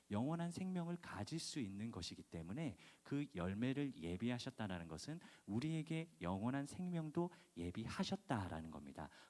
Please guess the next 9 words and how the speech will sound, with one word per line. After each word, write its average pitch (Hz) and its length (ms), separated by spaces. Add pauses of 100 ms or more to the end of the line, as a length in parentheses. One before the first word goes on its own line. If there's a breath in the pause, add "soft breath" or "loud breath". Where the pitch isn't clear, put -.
그 151 280
영원한 139 400
생명이 165 500 (200 loud breath)
하나님의 175 500
목적 127 520
중에 120 300 (160 loud breath)
하나였다라는 110 920
겁니다. 71 460 (200 loud breath)
그런데 190 560